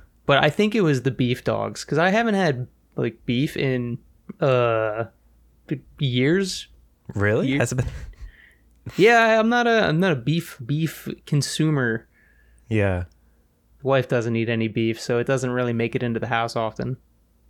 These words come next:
Speaker 2: Yeah. I, I haven't had beef in, I think, almost eleven years. So I think if I ate, like, a single beef hot dog,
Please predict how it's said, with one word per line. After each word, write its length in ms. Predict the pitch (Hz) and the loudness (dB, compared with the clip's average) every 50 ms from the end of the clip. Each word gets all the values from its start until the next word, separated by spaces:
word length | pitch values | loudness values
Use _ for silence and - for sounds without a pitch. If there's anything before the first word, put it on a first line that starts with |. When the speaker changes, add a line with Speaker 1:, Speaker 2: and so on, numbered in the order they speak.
| _ - | _ -6
Speaker 2:
Yeah. 380 | 104 101 104 98 92 87 87 87 - _ _ _ _ _ _ _ - - | -2 2 2 2 2 0 -2 -6 -8 _ _ _ _ _ _ _ -16 -12
I, 220 | - - 120 127 123 - | -6 -2 -2 0 0 2
I 100 | 113 120 | 0 0
haven't 260 | 127 135 127 135 113 | 0 0 -2 -2 -2
had 240 | 113 104 104 101 92 | -2 0 -2 -2 -2
beef 360 | 107 98 98 95 - - - 101 | -2 -2 -2 -2 -4 -6 -8 -4
in, 480 | 95 95 92 92 92 90 90 90 90 - _ _ _ _ _ _ _ _ _ - | -2 -2 -2 -2 -2 -4 -4 -6 -8 -10 _ _ _ _ _ _ _ _ _ -14
I 80 | - 98 | -12 -10
think, 260 | - - 127 147 - | -6 -6 -6 -4 -2
almost 260 | 180 175 175 156 - | -2 -2 -2 -2 0
eleven 520 | 120 104 104 98 101 98 95 98 92 92 92 | 0 2 2 2 2 2 2 0 -2 -2 -2
years. 480 | 90 87 82 - - 110 - - - - _ _ - - | -4 -4 -6 -6 -8 -10 -10 -12 -14 -18 _ _ -16 -10
So 360 | - - - 98 92 92 92 | -6 -2 0 2 2 0 0
I 140 | - 107 120 | 0 0 0
think 220 | 123 - 160 147 - | 0 0 -2 -2 -2
if 100 | 127 - | 0 0
I 140 | 92 98 | 2 2
ate, 280 | 104 98 104 95 - - | 2 0 0 -2 -2 -4
like, 200 | 98 98 95 - - | -2 -2 -2 -2 -4
a 100 | 104 90 | -4 -4
single 440 | - - - 101 92 101 107 110 110 | -2 -2 -2 0 0 0 2 0 2
beef 220 | 104 117 113 - | 2 0 0 0
hot 260 | - 113 107 107 - | 0 -2 -2 -2 0
dog, 360 | - 123 120 120 120 113 117 | 0 0 0 0 -2 -2 -6